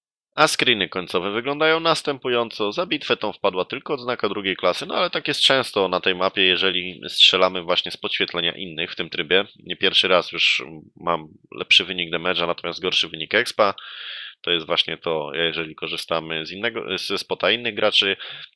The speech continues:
E, high caliber, e,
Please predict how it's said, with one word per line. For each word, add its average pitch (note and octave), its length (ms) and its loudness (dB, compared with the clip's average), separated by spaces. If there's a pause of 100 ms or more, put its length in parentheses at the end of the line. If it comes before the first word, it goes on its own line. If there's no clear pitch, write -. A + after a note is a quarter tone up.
(120)
E, A#2 280 2
high E3 260 0
caliber, A2+ 640 0 (680)
e, F#2 720 0